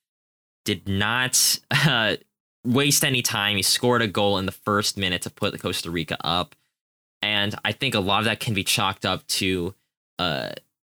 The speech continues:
an inexperienced back line. I say Zach Steffen because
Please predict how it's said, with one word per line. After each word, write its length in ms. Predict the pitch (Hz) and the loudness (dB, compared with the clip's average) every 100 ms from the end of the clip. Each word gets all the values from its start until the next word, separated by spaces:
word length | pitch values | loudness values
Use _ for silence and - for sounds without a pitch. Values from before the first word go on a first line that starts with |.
| - | -4
an 120 | 120 - | -4 -2
inexperienced 960 | 123 127 - - 123 127 127 - 113 | -2 0 0 2 2 2 2 0 -2
back 300 | 104 117 123 | -2 -2 -2
line. 260 | 123 117 123 | 0 0 0
I 60 | 98 | 0
say 180 | 113 | 0
Zach 300 | 98 110 101 | 2 2 0
Steffen 400 | - - 98 101 | 0 0 0 -2
because 520 | 90 85 92 85 80 | -4 -2 0 2 2